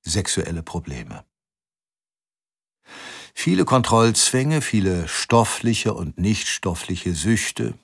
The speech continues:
Alkohol, Drogen, Spielsucht, Kaufsucht, Sexsucht, nehmen ihren Anfang bei Minderwertigkeitsgefühlen und den daraus resultierenden Ängsten. Kontrollzwänge,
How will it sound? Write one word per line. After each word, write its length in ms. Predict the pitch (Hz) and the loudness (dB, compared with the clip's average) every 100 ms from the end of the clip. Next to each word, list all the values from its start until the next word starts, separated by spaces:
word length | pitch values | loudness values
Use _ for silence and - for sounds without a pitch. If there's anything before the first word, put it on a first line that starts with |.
| _ - | _ -10
Alkohol, 640 | 87 82 80 90 87 87 | -6 -6 -6 -8 -6 -6
Drogen, 480 | 82 82 78 80 78 | -8 -6 -4 -4 -6
Spielsucht, 720 | 76 - 78 80 80 80 - | -8 -8 -6 -6 -6 -10 -10
Kaufsucht, 760 | - 64 76 - - - - - - | -4 -4 -4 -6 -8 -8 -14 -20 -8
Sexsucht, 680 | - 76 - - 80 - - - - - | -6 -6 -8 -10 -12 -14 -16 -10 -10 2
nehmen 240 | 117 127 127 | 6 8 6
ihren 260 | 139 117 | 6 4
Anfang 560 | - 101 95 - 107 113 | 4 0 -2 0 0 2
bei 140 | 117 | 4
Minderwertigkeitsgefühlen 1600 | 120 127 113 92 95 90 85 92 92 - 98 - 113 117 127 127 | 6 6 6 6 2 0 -4 0 0 0 -2 0 4 6 6 4
und 220 | - 101 | 2 0
den 180 | 107 101 | 2 2
daraus 520 | 98 90 95 98 - | 2 2 2 -2 0
resultierenden 720 | 101 95 92 - 104 101 117 120 | -2 -2 -4 -4 -4 -2 -2 -2
Ängsten. 600 | 107 87 - - - - _ _ _ _ _ _ _ - - | -4 -4 -6 -8 -12 -16 _ _ _ _ _ _ _ -16 -8
Kontrollzwänge, 1000 | - 110 123 131 127 - - 90 80 65 | 0 2 6 6 8 2 2 -2 -4 -6